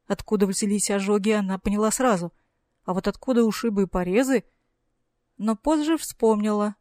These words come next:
что её безжалостный тренер загнал её к тренировочной скале. Там она и зацепилась за скальный выступ, причём не раз. Руби израсходовала четыре склянки,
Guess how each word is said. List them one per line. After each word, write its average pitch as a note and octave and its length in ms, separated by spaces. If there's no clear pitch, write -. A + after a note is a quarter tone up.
что - 240
её G#3+ 160
безжалостный G3+ 720
тренер B3+ 460
загнал A#3+ 400
её C#4+ 180
к - 80
тренировочной C4+ 680
скале. A3+ 460
Там A3 200
она C4 220
и - 20
зацепилась A3+ 580
за F#3+ 160
скальный G3 440
выступ, F#3+ 420
причём A3+ 360
не G#3+ 140
раз. E3+ 280
Руби B3+ 300
израсходовала A3+ 640
четыре G#3+ 300
склянки, F#3+ 580